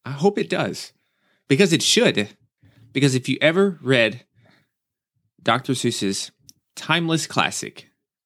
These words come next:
Oh, the Places You'll Go, then you're very familiar with that line.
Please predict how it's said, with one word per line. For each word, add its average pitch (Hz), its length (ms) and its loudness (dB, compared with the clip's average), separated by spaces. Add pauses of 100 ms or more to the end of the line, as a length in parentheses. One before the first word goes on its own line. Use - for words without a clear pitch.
(120)
Oh, 131 220 4
the 117 140 0
Places 110 420 -2
You'll 92 120 0
Go, 65 340 -6 (760)
then 95 160 -4
you're 95 140 -2
very 110 240 2
familiar 92 420 -4
with 87 120 -10
that 82 180 -4
line. 60 320 -10